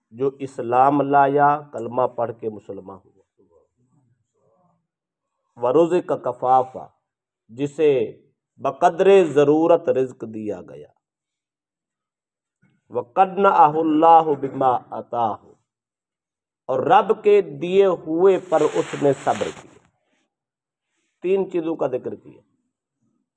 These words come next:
सरकार ने फरमाया, सबसे पहले जिसने ईमान की दौलत हासिल कर ली, हस्बे ज़रूरत रब ने उसको रिज्क दे दिया, किसी का मोहताज ना रहा, जैसी ज़रूरत वैसी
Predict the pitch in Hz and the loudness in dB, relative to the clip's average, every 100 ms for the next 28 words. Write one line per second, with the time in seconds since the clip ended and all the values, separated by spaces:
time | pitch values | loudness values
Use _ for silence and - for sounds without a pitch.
0 | _ _ _ 139 127 165 196 190 185 180 | _ _ _ -8 -2 4 4 2 0 4
1 | 180 190 190 190 202 196 196 190 170 170 | 4 6 4 0 -6 -4 -6 -4 -2 2
2 | 170 156 165 165 160 160 - _ 147 143 | 2 2 -6 -2 -2 -2 -8 _ -4 2
3 | 156 165 165 143 131 127 135 143 143 - | 4 4 2 -4 -6 -2 0 0 -4 -8
4 | 127 127 131 127 - 113 113 107 110 _ | -6 -4 -8 -8 -8 -8 -10 -14 -18 _
5 | _ _ _ _ _ _ _ _ _ _ | _ _ _ _ _ _ _ _ _ _
6 | _ _ _ _ _ - 180 202 180 220 | _ _ _ _ _ -2 0 0 4 6
7 | 202 190 196 208 208 175 170 185 180 175 | 6 4 4 4 4 2 4 2 2 -2
8 | 165 - 147 151 139 139 127 123 113 110 | -2 -2 2 2 0 -6 -4 -4 -6 -8
9 | 104 92 _ _ - 147 170 165 170 147 | -8 -10 _ _ -14 -10 -6 -4 -2 2
10 | 143 139 139 143 147 139 135 131 127 127 | 0 0 2 2 2 0 0 -2 -2 -4
11 | 120 123 165 175 - 190 175 170 175 170 | -8 0 2 2 -2 -4 0 0 2 0
12 | 170 139 139 139 139 131 135 | 0 0 0 0 -8 -12 -16